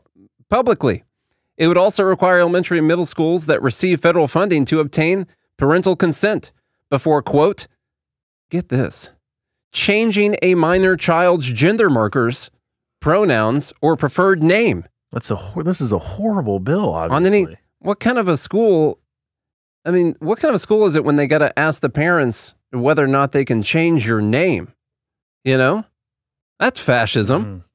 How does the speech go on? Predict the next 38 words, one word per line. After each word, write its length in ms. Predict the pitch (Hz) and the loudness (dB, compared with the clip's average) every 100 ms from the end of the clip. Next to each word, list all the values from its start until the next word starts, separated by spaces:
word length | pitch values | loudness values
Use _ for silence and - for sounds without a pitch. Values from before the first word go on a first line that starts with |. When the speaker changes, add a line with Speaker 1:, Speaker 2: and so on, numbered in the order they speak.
| _ | _
Speaker 2:
Mm, 40 | 104 | -6
yeah. 180 | 101 85 _ _ | -6 -6 _ _
Speaker 1:
If 60 | - | 0
I 80 | 127 | 0
ever 160 | 120 110 | 2 2
heard 180 | 113 | 2
of 80 | 110 | 2
it. 160 | 143 165 | 0 -2
Or 160 | - 170 | 0 2
allowing 340 | 160 170 196 | 2 2 2
a 80 | 185 | 0
child 460 | 135 165 202 170 139 | 0 0 2 2 0
to 140 | 151 | -2
change 380 | 123 165 175 170 | -2 -2 0 0
the 120 | 147 | -2
child's 640 | 143 - 160 175 165 113 - - _ | -4 0 2 4 2 -2 -12 -20 _
sex-based 880 | - - 190 208 - 139 170 196 - | -14 -6 -2 -2 -2 -2 0 0 -2
accommodations, 1040 | 151 151 175 180 156 175 - 113 120 139 - | -4 -2 0 2 2 0 0 -2 -2 -4 -2
including 460 | 139 143 175 170 127 | -2 0 0 2 4
locker 360 | 123 170 180 | 2 2 0
rooms 320 | 165 180 175 | 0 2 0
or 60 | 165 | 0
bathrooms. 720 | 151 175 208 113 82 - - - _ _ _ _ _ _ _ _ _ _ _ _ _ _ _ _ _ | 0 0 -2 -4 -4 -8 -16 -18 _ _ _ _ _ _ _ _ _ _ _ _ _ _ _ _ _
Speaker 2:
Yeah. 200 | 120 127 - _ | -12 -12 -12 _
Speaker 1:
You, 240 | 120 139 - | -2 -2 -2
you 120 | 127 | 0
don't 200 | 143 151 | 0 0
want 240 | 143 147 135 | 0 -2 0
your 200 | 135 120 | 0 2
girl 540 | 127 135 151 190 170 _ _ _ 117 | 2 4 4 2 -2 _ _ _ -4
going 320 | 135 135 139 | 0 2 2
into 240 | 139 135 | 0 0
the 80 | 127 | 0
bathroom 520 | 110 123 131 143 139 | 2 0 0 0 0
with 140 | 135 127 | 0 2
all 200 | 135 139 | 2 2
the 80 | 107 | 0
boys? 560 | 113 127 190 190 - | 2 2 0 -4 -10